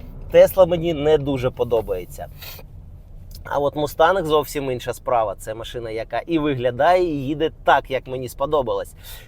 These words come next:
Тож, якщо, друзі, вам теж хочеться собі якусь яскраву бричку з Америки, то чому ні? Компанія Carfosol вам саме в цьому допоможе. До речі, а напишіть в коментарях, що б саме ви собі обрали: Ford Mustang, Dodge Challenger або якусь там Chevrolet Camaro.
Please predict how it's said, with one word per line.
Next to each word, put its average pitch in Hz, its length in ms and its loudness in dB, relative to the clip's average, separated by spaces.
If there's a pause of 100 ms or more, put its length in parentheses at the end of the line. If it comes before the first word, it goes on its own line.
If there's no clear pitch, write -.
Тож, 175 200 6
якщо, 170 320 6
друзі, 196 300 0
вам 190 200 2
теж 208 340 4
хочеться 139 460 -2
собі 139 240 -8
якусь 147 360 -2
яскраву 147 480 2
бричку 139 420 -4
з 107 60 -4
Америки, 214 540 2 (300)
то 143 100 -2
чому 175 260 -2
ні? 240 160 0
Компанія 131 520 0
Carfosol 147 600 0
вам 165 200 2
саме 123 280 0
в 120 60 -4
цьому 151 280 -2
допоможе. 180 540 0 (300)
До 175 100 0
речі, 160 240 0
а 113 40 -6
напишіть 165 420 -6
в - 60 -20
коментарях, 151 520 0
що 165 160 -4
б - 60 -18
саме 165 240 2
ви 202 120 -4
собі 127 240 -6
обрали: 120 440 0 (380)
Ford 185 140 4
Mustang, 165 640 0 (280)
Dodge 147 460 0
Challenger 165 480 0
або 156 260 2
якусь 240 340 -2
там 220 160 -4
Chevrolet 165 560 2
Camaro. 143 400 0